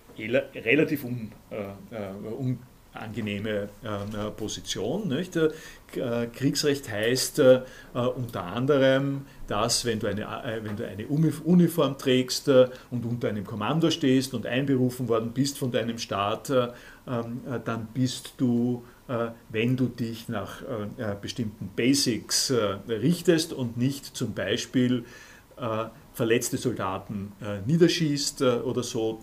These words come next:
äh, dann bist du nicht pe-, äh, persönlich zu belangen schuldmäßig. Also ist das Kriegs-, International Humanitarian Law. Das ist die eine Sache. Die zweite,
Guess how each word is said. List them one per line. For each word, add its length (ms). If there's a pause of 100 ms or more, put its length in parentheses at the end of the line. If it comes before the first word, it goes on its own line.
äh, 260
dann 200
bist 200
du 60
nicht 380
pe-, 80
äh, 220
persönlich 500
zu 100
belangen 380
schuldmäßig. 680
Also 140
ist 120
das 160
Kriegs-, 280 (240)
International 540 (120)
Humanitarian 640
Law. 240 (320)
Das 180
ist 160
die 100
eine 200
Sache. 480 (320)
Die 80
zweite, 600